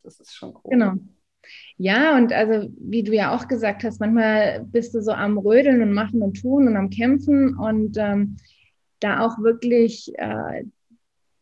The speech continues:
Speaker 2: dich zu reflektieren und, und an den Punkt zu kommen, wo du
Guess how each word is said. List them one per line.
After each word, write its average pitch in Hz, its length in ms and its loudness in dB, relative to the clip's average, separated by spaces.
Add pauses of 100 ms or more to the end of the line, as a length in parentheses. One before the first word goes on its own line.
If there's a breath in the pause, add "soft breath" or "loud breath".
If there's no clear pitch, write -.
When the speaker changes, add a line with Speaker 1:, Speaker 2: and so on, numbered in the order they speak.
(160)
Speaker 2:
dich 233 200 -8
zu 226 140 -6
reflektieren 214 880 -2
und, 202 380 -2
und 208 420 -6
an 214 160 -4
den 202 140 -2
Punkt 233 280 -2
zu 247 120 -4
kommen, 214 340 -4
wo 208 80 -2
du 202 480 -4